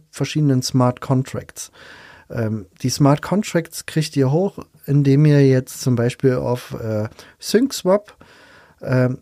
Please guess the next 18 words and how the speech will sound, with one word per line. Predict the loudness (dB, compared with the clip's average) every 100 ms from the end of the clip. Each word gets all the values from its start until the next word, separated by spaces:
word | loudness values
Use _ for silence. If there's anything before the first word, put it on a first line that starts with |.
| -6
entsprechend, | -6 -4 -2 0 4 4 2 -2 -4
ähm, | -2 0 0 -2 -8 _ _ _ _ _ _ _ _ -20 -8 2
mit | 2 2
verschiedenen | -2 0 -2 0 0 0
Token | 0 -4 -2 -4
interagiert. | -2 -2 -2 -4 -2 0 0 0
Jeder | 2 2
Token | 0 0 0
hat | 0
dort | -2
einen | -4
anderen | -4 -4 -4
Smart | -4 0 0 -2 -8
Contract, | -8 -6 -6 -6 -4
ne? | -2 -2 -2 -14 -20 -20 -20 -20 _
Äh, | -4 0 2 0
und | -2 0 2
dementsprechend | 4 4 2 -2 0 2 0 -4